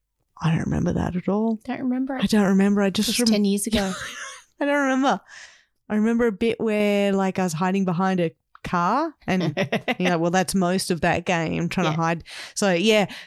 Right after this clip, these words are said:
Speaker 1: very funny. But that, that show is still really good.
Speaker 2: What episode is it up to now?
Speaker 1: Uh, maybe six?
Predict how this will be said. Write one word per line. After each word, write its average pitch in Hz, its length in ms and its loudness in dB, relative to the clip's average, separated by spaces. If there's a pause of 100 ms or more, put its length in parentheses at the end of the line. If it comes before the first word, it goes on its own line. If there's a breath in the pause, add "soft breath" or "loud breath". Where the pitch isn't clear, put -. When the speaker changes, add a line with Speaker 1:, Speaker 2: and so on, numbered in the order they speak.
Speaker 1:
very 220 160 2
funny. 208 240 0
But 175 160 -2
that, 220 300 0
that 226 260 0
show 214 240 0
is 190 180 2
still 202 240 0
really 175 240 -2
good. 247 120 -2
Speaker 2:
What 277 140 0
episode 233 460 -6
is 190 160 -14
it 151 80 -8
up - 140 -10
to 180 140 -8
now? 185 180 -8
Speaker 1:
Uh, 202 760 0
maybe 208 260 0
six? - 680 -4